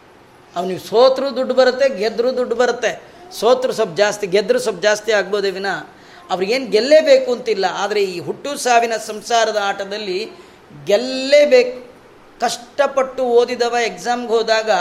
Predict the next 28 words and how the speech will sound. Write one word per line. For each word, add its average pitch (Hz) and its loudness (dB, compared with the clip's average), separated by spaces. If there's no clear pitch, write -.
ಪ-, 180 -2
ಪಾಸ್ 214 0
ಆದ್ರಾಗ್ಲಿ 208 -2
ಫೇಲ್ 196 -2
ಆದ್ರಾಗ್ಲಿ 190 -2
ಎಲ್ಲ 196 -2
ಅವ್ನ 175 -6
ರ್ಯಾಂಕೇ 254 2
ಬರಬೇಕು 262 6
ಅಂದಿರ್ತಾನೆ. 226 -4
ಹಾಗೆ 226 -2
ಇಷ್ಟು 220 -10
ಕಷ್ಟಪಟ್ಟು 247 -4
ಎಂಬತ್ನಾಲ್ಕು 220 -4
ಲಕ್ಷ 214 -4
ಜನ್ಮಗಳನ್ನು 214 -6
ಕಳೆದು, 220 0
ಕಳೆದು, 214 -6
ಕಳೆದು 214 -6
ಈ 214 -8
ಜನ್ಮಕ್ಕೆ 226 -4
ಬಂದಾಗ 202 -2
ಗೆಲ್ಲುವ 247 0
ಬುದ್ಧಿ 196 0
ಬೇಕು. - 2
ಇದು 175 -2
ಬಹುಸಂಭವ 254 0
ಅಂತೆ. 254 0